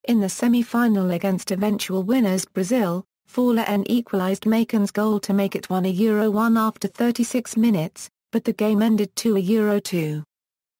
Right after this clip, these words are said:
Uruguay lost on five a Euro four on sudden death penalties, with Fowler N missing the first one.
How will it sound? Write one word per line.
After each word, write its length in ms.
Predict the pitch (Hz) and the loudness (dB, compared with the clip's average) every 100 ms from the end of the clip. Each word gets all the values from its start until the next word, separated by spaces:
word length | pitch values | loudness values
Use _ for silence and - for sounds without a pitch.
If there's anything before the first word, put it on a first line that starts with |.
| _ | _
Uruguay 500 | 202 190 175 170 180 | -2 0 -2 -2 -2
lost 380 | 180 226 254 - | 0 0 -2 -2
on 120 | 202 | -2
five 380 | 196 - 226 185 | -2 0 0 0
a 40 | 180 | 0
Euro 380 | 202 214 208 | 0 2 0
four 340 | 185 - 202 202 | -2 0 0 2
on 120 | 196 | 0
sudden 380 | - 190 180 180 | -2 -4 -2 -2
death 240 | 214 202 | -2 -4
penalties, 500 | - 180 170 185 185 | -4 -4 -4 -2 -4
with 120 | 185 - | -6 -6
Fowler 340 | - 233 226 | -2 0 0
N 220 | 214 208 | 0 2
missing 300 | 208 220 214 | 2 0 0
the 80 | 208 | -2
first 420 | - 269 254 - | -2 -2 -2 -4
one. 340 | 147 147 147 | -6 -6 -6